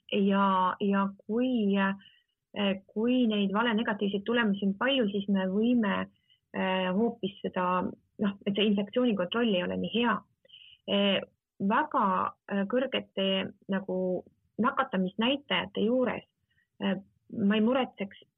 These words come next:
praegu vale positiivsete tulemuste üle. Seega ei peaks vale, noh, neid positiivseid tulemusi minema üle, eh, P C R testiga, eh, valideerima,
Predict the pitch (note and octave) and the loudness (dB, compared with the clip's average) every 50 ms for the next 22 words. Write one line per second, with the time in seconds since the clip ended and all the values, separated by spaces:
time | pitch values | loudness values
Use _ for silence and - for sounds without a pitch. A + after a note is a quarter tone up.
0 | _ _ _ _ - A3 A#3 A#3 G#3+ G3+ G3+ G3+ F#3+ F#3 F#3 F3+ G3 G#3+ A3 A3 | _ _ _ _ -2 2 2 2 2 0 -2 -4 -4 -4 -2 -2 0 0 2 0
1 | G3 - - A#3+ G#3+ A3 G#3 G#3 - E3 - E3+ - _ _ - F#3+ F#3 F3 F3 | 0 0 0 -2 -2 -2 -4 -6 -8 -10 -10 -10 -12 _ _ -6 -4 -4 -4 -4
2 | E3+ D#3 - - F#3 F3+ F#3 F3+ F#3 - - _ _ - - - _ _ - B3+ | -8 -10 -10 -6 -4 -4 -2 -4 -4 -6 -10 _ _ -20 -20 -20 _ _ 0 2
3 | D4+ D#4+ B3 - F#3+ F#3 F#3+ - - G#3 G#3+ G#3 G#3+ A#3+ B3 B3+ A3+ G#3+ - - | 2 2 2 0 0 0 0 0 0 0 0 0 0 0 0 0 0 -2 -4 -4
4 | A3 A3 A3+ G#3+ G3 G3 - - G3 F#3 G3 F#3 F#3 F3+ F3+ - - A3+ A3+ A#3 | -4 -2 0 0 -2 -4 -4 -6 -4 -2 -2 -2 -2 -2 -4 -4 -4 -2 -2 -2
5 | G3+ - F#3+ - G3 G3 - G3+ G#3 G3+ F#3 E3+ E3+ - F#3 F#3 F#3+ G3+ G3+ F#3 | -4 -4 -4 -4 -4 -4 -2 0 0 0 0 -2 -4 -4 -2 0 2 2 2 2
6 | F3+ E3+ F3+ G3+ A3+ A#3 G#3 F#3 F3 - - - - _ _ _ _ _ F#3+ F#3+ | 2 0 0 2 2 2 2 0 0 -2 -6 -14 -20 _ _ _ _ _ -10 -8
7 | - - A#3 A#3+ A3 - - G3 G3 G3+ G3+ G3 G3 G#3 G#3+ G#3 - _ G#3+ G3 | -4 0 0 0 0 0 0 2 2 2 2 0 0 -2 -4 -4 -4 _ -8 -8
8 | G3+ - F#3 F3+ F3+ F3+ E3+ E3+ - - - F#3+ F3+ F3+ F3 E3+ E3+ - - - | -6 -4 -2 -2 -2 -2 -4 -6 -10 -8 -6 -4 -2 0 0 0 -2 -2 -4 -8
9 | - - - - F#3+ F#3+ F#3 - F#3 F3 F3 F#3 A#3 C#4 D#4+ F#4 | -10 -10 -4 -2 0 0 0 2 2 2 2 2 2 2 0 0